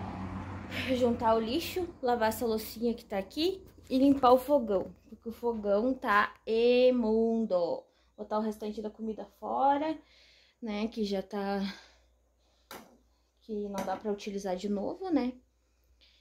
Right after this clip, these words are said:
E aí, vou organizar aqui. Quando tiver tudo ok, eu mostro pra vocês como é que ficou,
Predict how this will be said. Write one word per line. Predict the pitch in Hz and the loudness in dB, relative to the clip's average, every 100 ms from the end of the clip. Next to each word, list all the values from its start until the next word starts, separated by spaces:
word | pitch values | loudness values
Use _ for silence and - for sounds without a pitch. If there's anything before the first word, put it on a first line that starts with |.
| _ _ _ _ _ _ - | _ _ _ _ _ _ -8
E | 247 | -2
aí, | 240 233 226 214 214 254 247 - _ _ | 0 0 0 0 2 0 -2 -10 _ _
vou | 240 226 | -6 -4
organizar | 226 233 240 233 196 | -2 -2 2 2 2
aqui. | 208 - - - | -4 -6 -14 -14
Quando | - 208 214 | -10 -6 -4
tiver | 226 214 220 | -4 -4 -6
tudo | 247 226 262 - _ _ | -8 -2 -2 -4 _ _
ok, | 233 233 240 240 | -8 -4 2 4
eu | |
mostro | 240 226 - | 4 0 -4
pra | 226 | -10
vocês | 214 - 208 | -8 -10 -8
como | 226 | -6
é | 208 | -6
que | - | -8
ficou, | - 240 175 - | -12 -8 -8 -8